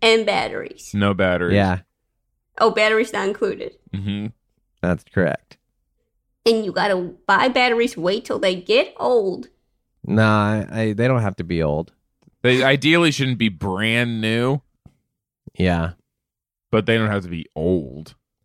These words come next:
Speaker 3: Somewhere between new and leaking.
Speaker 1: Uh-huh. And you want, and when, uh, just, ju-, just so I know, age, what? Ages
Speaker 2: And it comes
Speaker 1: three
Speaker 2: with
Speaker 1: to
Speaker 2: a spoon to make a hole.
Speaker 3: Yeah.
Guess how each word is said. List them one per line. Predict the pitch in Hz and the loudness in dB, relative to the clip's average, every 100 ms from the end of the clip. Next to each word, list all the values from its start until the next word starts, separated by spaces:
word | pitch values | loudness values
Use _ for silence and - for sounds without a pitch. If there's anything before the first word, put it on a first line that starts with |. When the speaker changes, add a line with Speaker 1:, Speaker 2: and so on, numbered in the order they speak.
| _ _ _ _ _ | _ _ _ _ _
Speaker 3:
Somewhere | _ 135 147 156 131 | _ 2 4 4 2
between | 110 - 113 110 101 95 | 0 0 2 2 2 0
new | 101 104 107 107 | 2 2 0 -2
and | - 92 87 85 | -4 -6 -4 -6
leaking. | 87 92 - 64 - - _ _ _ _ _ - | -6 -8 -8 -10 -10 -20 _ _ _ _ _ -6
Speaker 1:
Uh-huh. | 233 - 202 - _ _ _ - | -6 -6 -12 -14 _ _ _ -2
And | 220 220 | 0 2
you | 240 294 | 0 0
want, | 302 269 233 208 - _ - | 0 0 -4 -6 -18 _ -4
and | 233 | 0
when, | 247 - | 0 0
uh, | 220 - 214 | -6 -6 -2
just, | 254 247 | -2 -2
ju-, | - 233 | -2 -2
just | 220 226 220 - | 0 -2 -2 -8
so | - 190 | -2 2
I | 220 | 2
know, | 220 - | 2 0
age, | 226 233 190 - - | 0 0 -2 -12 -18
what? | - 214 - - _ _ _ _ _ | -4 0 0 -4 _ _ _ _ _
Ages | 233 226 196 208 202 | 2 2 2 0 2
Speaker 2:
And | 120 | 0
it | |
comes | 135 117 | 2 2
Speaker 1:
three | 120 | 4
Speaker 2:
with | 113 | 2
Speaker 1:
to | |
Speaker 2:
a | 98 | 0
spoon | - 107 107 104 95 | -2 0 2 2 -2
to | 92 | -2
make | 92 90 | -4 -2
a | |
hole. | 87 90 85 82 - _ _ _ _ _ _ _ | -2 -2 -6 -8 -12 _ _ _ _ _ _ _
Speaker 3:
Yeah. | 92 95 87 | 0 2 0